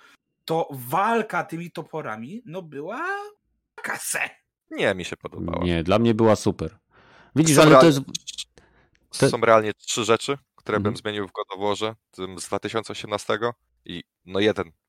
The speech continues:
Speaker 2: Kratos nie umie skakać. Druga to jest, e,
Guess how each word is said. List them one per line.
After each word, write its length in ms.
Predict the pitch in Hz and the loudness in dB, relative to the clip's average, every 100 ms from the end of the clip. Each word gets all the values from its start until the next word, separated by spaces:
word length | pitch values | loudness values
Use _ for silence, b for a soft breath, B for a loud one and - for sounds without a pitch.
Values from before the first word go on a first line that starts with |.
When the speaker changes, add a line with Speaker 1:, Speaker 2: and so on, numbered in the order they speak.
| _ | _
Speaker 2:
Kratos 400 | 98 95 92 - | -2 -2 -4 -8
nie 80 | 87 | -10
umie 140 | 85 | -10
skakać. 460 | - 104 - 127 - _ _ _ _ _ | -4 -4 -2 -6 -8 _ _ _ _ _
Druga 580 | 85 101 104 95 87 | -10 -6 -4 -2 -2
to 200 | 82 - | -2 -6
jest, 840 | 87 85 87 80 - - - - - - - | -6 -4 -6 -8 -10 -16 -18 -16 -10 -8 -6
e, 580 | 82 82 80 80 80 | -4 -4 -4 -4 -6